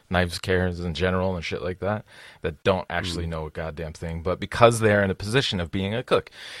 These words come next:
Speaker 1: and even if they're a particularly talented cook,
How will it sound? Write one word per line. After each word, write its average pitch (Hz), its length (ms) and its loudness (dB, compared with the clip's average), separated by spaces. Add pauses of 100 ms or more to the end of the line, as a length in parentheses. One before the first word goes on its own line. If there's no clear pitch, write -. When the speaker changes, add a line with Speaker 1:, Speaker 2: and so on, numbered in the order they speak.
(120)
Speaker 1:
and 110 120 0
even 139 280 6
if 113 120 4
they're 107 140 6
a 95 60 4
particularly 123 500 2
talented 123 500 6
cook, - 280 -8